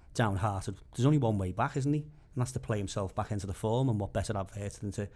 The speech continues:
give Liverpool a tough time in, in, in a game. It's a very difficult one, this,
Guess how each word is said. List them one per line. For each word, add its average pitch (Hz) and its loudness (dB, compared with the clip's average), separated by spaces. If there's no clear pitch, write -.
give 110 -2
Liverpool 127 0
a - 2
tough 151 0
time 147 0
in, 139 -2
in, 139 -2
in 135 2
a 131 4
game. 135 4
It's - 6
a 143 12
very 160 12
difficult 165 8
one, 196 10
this, - 4